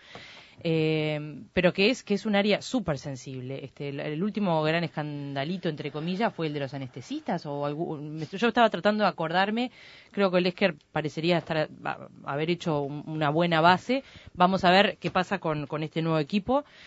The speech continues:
Eh, no, no conozco o, o no tengo demasiadas referencias sobre el, el nuevo ministro.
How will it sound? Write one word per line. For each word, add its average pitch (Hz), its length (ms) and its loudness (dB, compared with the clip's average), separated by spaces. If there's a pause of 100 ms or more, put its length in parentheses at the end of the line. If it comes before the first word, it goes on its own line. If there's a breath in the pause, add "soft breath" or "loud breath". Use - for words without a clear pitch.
(180 soft breath)
Eh, 165 160 2
no, 175 140 -2
no 202 180 4
conozco 208 420 2
o, 151 460 6
o 151 140 0
no 165 120 -2
tengo 185 360 2
demasiadas 165 380 0
referencias 180 520 -2
sobre 156 340 0
el, 147 140 -4
el 143 240 -6
nuevo 170 300 2
ministro. 196 540 -2